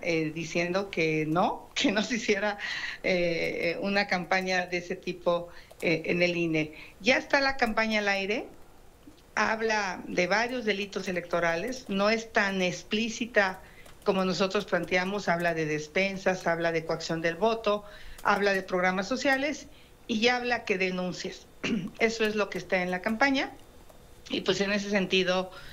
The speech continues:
eh, ya quedó claro que pues no va a haber nadie que se le ponga al presidente más que el voto de los ciudadanos conscientes que están cansados de tener un presidente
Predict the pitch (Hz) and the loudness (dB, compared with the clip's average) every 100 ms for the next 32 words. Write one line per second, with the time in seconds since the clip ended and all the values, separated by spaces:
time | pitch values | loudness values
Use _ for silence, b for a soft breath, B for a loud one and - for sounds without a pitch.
0 | B B - 180 175 165 165 170 190 190 | B B 0 4 4 4 2 0 2 2
1 | 185 185 185 175 180 180 180 160 156 151 | 0 0 2 2 0 -2 0 0 0 -4
2 | B B - - 185 185 - 196 190 185 | B B -20 -4 -2 -2 -4 0 2 4
3 | 202 196 190 190 185 180 175 175 175 156 | 4 2 0 0 2 2 0 -4 -4 -2
4 | 160 165 175 175 170 160 170 165 180 170 | -2 0 0 2 0 0 -4 -6 -4 0
5 | 202 214 233 226 B B B - 196 185 | 0 2 -2 -2 B B B 0 0 2
6 | 202 190 190 208 202 208 208 190 180 175 | 0 0 2 0 2 0 0 0 0 -2
7 | - 175 170 180 180 185 185 175 165 156 | -2 -2 0 0 0 -2 -2 -2 -2 -2
8 | 202 196 196 226 240 - B B - 160 | 0 0 0 -2 -2 -10 B B -4 0
9 | 160 185 185 185 180 180 175 175 175 170 | 2 2 2 0 2 2 2 -2 -4 -2
10 | 165 165 165 175 170 156 160 160 170 160 | -2 -2 -2 -4 -4 0 0 0 0 -2